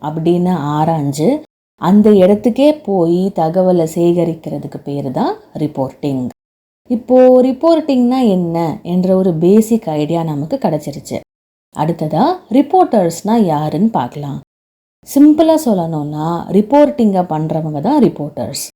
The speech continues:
ரிப்போர்ட்டர்ஸும் ஜேர்னலிஸ்ட் தான். ஒரு விஷயம் நடக்குது அப்படின்னா, அந்த பிளேஸுக்கே போய்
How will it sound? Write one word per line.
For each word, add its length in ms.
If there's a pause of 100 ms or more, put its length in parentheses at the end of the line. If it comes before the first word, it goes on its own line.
(200)
ரிப்போர்ட்டர்ஸும் 840
ஜேர்னலிஸ்ட் 680
தான். 240 (100)
ஒரு 280
விஷயம் 360
நடக்குது 520
அப்படின்னா, 500 (520)
அந்த 320
பிளேஸுக்கே 640
போய் 480